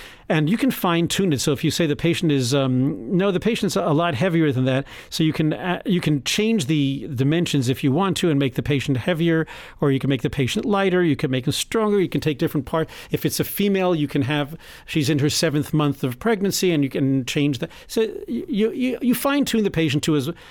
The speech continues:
an approximation, a rough approximation of what that patient will look like that's going to be on your schedule for three o'clock the next day.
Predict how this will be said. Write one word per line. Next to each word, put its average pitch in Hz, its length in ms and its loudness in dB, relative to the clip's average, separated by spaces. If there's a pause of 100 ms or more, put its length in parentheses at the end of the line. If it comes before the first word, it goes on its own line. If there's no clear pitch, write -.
(140)
an 156 120 2
approximation, 175 880 0
a 143 60 2
rough 180 180 0
approximation 156 680 -2
of 123 120 0
what 131 140 -2
that 151 140 -2
patient 160 340 -2
will 135 140 2
look 156 220 0
like 127 280 -2 (280)
that's 175 180 -2
going 143 200 0
to 156 80 -4
be 147 100 2
on 135 120 2
your 135 100 2
schedule 135 320 0
for - 120 -8
three 151 220 0
o'clock 135 300 -2
the 143 100 -2
next 131 240 -4
day. 135 200 -4